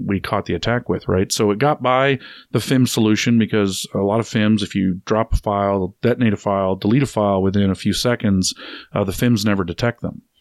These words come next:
because Windows is so noisy naturally anyway, they had to put a time gap in there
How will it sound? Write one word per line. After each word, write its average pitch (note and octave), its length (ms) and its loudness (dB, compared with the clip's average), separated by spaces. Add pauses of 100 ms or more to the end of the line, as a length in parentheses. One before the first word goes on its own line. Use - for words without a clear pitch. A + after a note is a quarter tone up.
(360)
because G2+ 300 -2
Windows G#2+ 300 2
is F#2 80 -4
so A2+ 160 0
noisy G#2 380 4
naturally G2+ 420 0
anyway, G2+ 320 2
they F#2 100 2
had G#2 180 -2
to G2 60 -2
put F#2 220 0
a F2+ 60 -4 (120)
time G#2 240 2
gap F2 240 -2
in F2 120 -2
there F2 240 -2